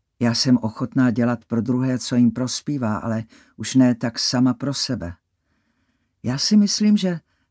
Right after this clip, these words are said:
sebe máme zrovna tak umět mít rádi, jako všechny ostatní lidi a tvory. Kdybych tu podpůrnou,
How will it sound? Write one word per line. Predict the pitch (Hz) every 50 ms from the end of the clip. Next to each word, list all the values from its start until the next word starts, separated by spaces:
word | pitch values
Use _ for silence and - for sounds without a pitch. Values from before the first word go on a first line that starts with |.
| _ _
sebe | - - - - - - - 131 175 127
máme | 120 113 117 117 120 117 117 117 117 110
zrovna | 107 117 120 127 139 160 175 202 214 226 226
tak | - 185 - - - -
umět | 160 156 156 156 156 151 - -
mít | 143 143 143 135 -
rádi, | 123 117 120 123 127 120 123 139 139 135 _ _ _ _ _ _ _ _ _ _ _ _ -
jako | 233 247 - - -
všechny | - - - - 190 - - - 202 202 208
ostatní | - 160 151 - - - 170 165 - - 175 170 165
lidi | 165 156 147 139 160 160 -
a | - 143
tvory. | - - - 131 135 120 104 80 69 - - _ _ _ _ _ _ _ _ _ _ _ _ _ _ _ _ _ -
Kdybych | - 123 127 151 170 220 214 -
tu | 269 254
podpůrnou, | - - 185 175 - - - 233 254 247 226 214 170 143 127 127 120